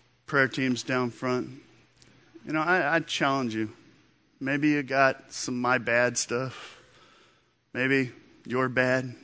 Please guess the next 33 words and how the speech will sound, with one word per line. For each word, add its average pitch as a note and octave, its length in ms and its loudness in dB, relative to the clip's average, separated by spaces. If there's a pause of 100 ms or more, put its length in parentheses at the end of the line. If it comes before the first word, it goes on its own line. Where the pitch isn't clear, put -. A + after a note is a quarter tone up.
(100)
You B2+ 80 -6
know, B2+ 160 -2
someone B2+ 360 -4
did B2 200 0
something B2+ 340 -2
to C3+ 100 -8
you. B2 220 -6 (1300)
Or D3 80 -6
maybe C#3+ 300 4
it B2 40 4
was A2+ 140 0
just G#2+ 300 -6
bad. - 360 -4 (1800)
But C3+ 100 -14
friends, D#3 500 -2 (120)
I D3+ 100 0
challenge C3+ 520 0
you, A2 160 -6 (120)
make C#3 320 -2
today C3+ 540 2 (160)
the B2 120 -4
day A2 400 0 (2000)
that B2+ 100 -6
you A2+ 140 -4
let A2 300 0
it G2+ 100 -8
go. - 280 -4 (2000)
And B2 120 -2
let B2+ 200 0
God B2 300 0
unleash A#2 480 0
your A2 100 -8
future. - 520 -10